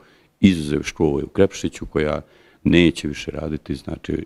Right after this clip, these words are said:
ni-, za njih je školska godina završena, dezinfekcija je izvršena,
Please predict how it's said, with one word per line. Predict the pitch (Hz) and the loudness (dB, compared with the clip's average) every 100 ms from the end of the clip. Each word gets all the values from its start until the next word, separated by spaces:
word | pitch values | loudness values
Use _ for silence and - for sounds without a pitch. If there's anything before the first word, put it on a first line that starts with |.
| - _ _ - | -10 _ _ 0
ni-, | 78 76 - | 2 0 -2
za | - | -2
njih | 78 76 78 | 0 0 -4
je | |
školska | - 80 76 78 | -10 -10 -8 -6
godina | 71 67 71 | -6 -6 -6
završena, | 69 98 110 - 104 85 - _ - _ _ | -2 0 0 -2 -2 -2 -8 _ -20 _ _
dezinfekcija | - 80 76 71 - - - | -2 0 -2 -6 -10 -8 -8
je | 73 | -6
izvršena, | 85 98 98 - 85 | -2 0 0 0 -2